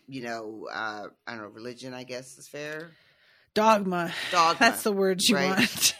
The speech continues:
Speaker 2: want. <laughs>
Speaker 1: So, and, uh, you know, eh, eh, guys, I don't like reading fiction that feels timely, especially when the world is garbage. But I have to say, you know, we're,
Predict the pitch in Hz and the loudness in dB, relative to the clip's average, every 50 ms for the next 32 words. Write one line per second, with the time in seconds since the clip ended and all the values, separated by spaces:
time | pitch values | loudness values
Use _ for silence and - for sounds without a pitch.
0 | - - 240 233 214 - - - - - - 208 196 190 185 180 185 175 175 - | -4 0 0 0 0 0 -6 -16 -4 2 6 6 8 8 6 6 4 2 -4 -10
1 | - _ _ _ _ _ - 220 208 208 214 214 202 - - 180 202 196 190 190 | -20 _ _ _ _ _ 4 6 6 6 6 4 0 -2 0 0 2 4 4 2
2 | 190 190 185 185 180 - - _ _ _ _ _ _ _ _ _ _ _ _ _ | 2 0 -2 -4 -6 -8 -12 _ _ _ _ _ _ _ _ _ _ _ _ _
3 | _ - 208 190 214 233 233 233 233 226 233 226 - _ _ _ - 233 240 - | _ -20 -14 -10 -6 -4 -2 -2 -2 -2 -4 -6 -8 _ _ _ -12 -12 -12 -10
4 | - 233 247 254 - _ _ _ _ _ _ _ _ _ _ _ 185 170 220 233 | -10 -10 -10 -12 -12 _ _ _ _ _ _ _ _ _ _ _ -18 -12 -10 -8
5 | 247 254 254 254 254 262 262 240 240 - - - _ _ _ _ _ _ _ _ | -8 -8 -8 -10 -12 -14 -16 -16 -16 -18 -18 -20 _ _ _ _ _ _ _ _
6 | _ _ _ _ _ - 180 214 233 233 - - 208 214 233 214 190 208 208 208 | _ _ _ _ _ -8 -6 -6 -6 -8 -8 -8 -8 -8 -8 -10 -14 -14 -14 -14
7 | 180 175 156 208 220 - - 202 185 175 156 147 - 185 180 190 175 - - 196 | -16 -16 -16 -14 -12 -10 -10 -10 -10 -12 -14 -12 -12 -10 -10 -10 -12 -12 -12 -10
8 | - 180 185 196 165 160 156 160 160 160 _ _ _ _ _ - - - _ _ | -10 -10 -10 -10 -12 -12 -14 -14 -18 _ _ _ _ _ _ -6 -6 -6 _ _
9 | - 175 180 180 208 196 185 185 180 185 180 175 170 175 160 160 180 185 185 185 | -10 -10 -10 -10 -12 -12 -10 -10 -10 -10 -10 -10 -12 -12 -12 -10 -10 -8 -8 -10
10 | 180 170 170 165 - _ _ 160 190 190 185 180 170 156 147 165 - - - - | -10 -12 -14 -18 -18 _ _ -8 -6 -4 -4 -6 -6 -8 -10 -12 -14 -18 -20 -20
11 | _ _ _ _ _ _ _ _ - - - - - - 151 147 104 104 151 165 | _ _ _ _ _ _ _ _ -20 -20 -20 -18 -12 -6 -6 -4 0 0 0 0
12 | 170 190 180 170 180 - - 180 175 - - 190 185 180 175 170 165 160 156 151 | 0 0 -4 -4 -4 -6 -14 -16 -14 -10 -6 -6 -4 -4 -4 -6 -8 -10 -12 -12
13 | 147 147 127 113 147 160 160 151 151 156 151 156 151 156 156 160 160 | -14 -14 -16 -14 -12 -12 -10 -10 -10 -10 -12 -12 -12 -14 -14 -16 -18